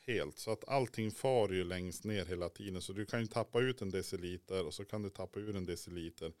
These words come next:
Det finns ju som färdigt, men jag tror de kostar typ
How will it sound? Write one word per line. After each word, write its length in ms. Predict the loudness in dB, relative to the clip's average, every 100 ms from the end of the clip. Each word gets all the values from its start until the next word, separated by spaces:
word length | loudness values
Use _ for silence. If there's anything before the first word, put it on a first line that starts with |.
| _ _ _ _ -14
Det 60 |
finns 300 | -4 0 2 0
ju 60 |
som 180 | -2 -4
färdigt, 720 | 0 2 4 4 2 -2 -4
men 60 | -6
jag 100 | -2
tror 140 | 0
de 100 | 2
kostar 300 | 4 2 2
typ 180 | -6 -10